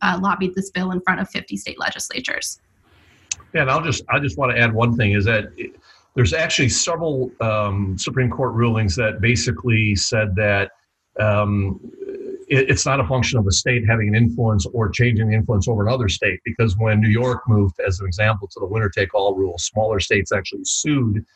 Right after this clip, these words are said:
Speaker 2: and said, "Hey, you're gonna have disproportional amount of power because you're such a big state." And, you know, the Supreme Court said the state of New York has the right to do that. It is, that's the constitutionality. It's really the federal supremacy that is the question.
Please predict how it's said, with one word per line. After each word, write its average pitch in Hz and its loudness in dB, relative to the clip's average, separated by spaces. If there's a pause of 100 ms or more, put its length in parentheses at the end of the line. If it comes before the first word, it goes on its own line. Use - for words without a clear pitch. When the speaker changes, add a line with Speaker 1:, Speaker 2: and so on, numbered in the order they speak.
(180)
Speaker 2:
and 120 2
said, 117 0
"Hey, 123 2
you're 117 2
gonna 110 0
have 98 0
disproportional 104 -2
amount 98 -2
of 90 -12 (100)
power 110 2
because 92 0
you're 92 2
such - 0
a 98 2
big 87 2
state." 107 -2 (380)
And, 107 4 (380)
you 117 6
know, 101 4
the 101 2 (180)
Supreme 117 2
Court 123 0
said 95 0 (360)
the - -8
state 123 2
of 98 2
New 98 4
York 98 2
has 101 2
the 82 -2
right 110 2
to 104 -2
do 123 4
that. - -2
It 104 2
is, 98 2 (320)
that's 123 -2 (180)
the 120 -2
constitutionality. 107 2
It's 113 -2
really 170 0
the 113 0
federal 131 0
supremacy 117 0
that 95 2
is 92 2
the 82 -2
question. 101 -2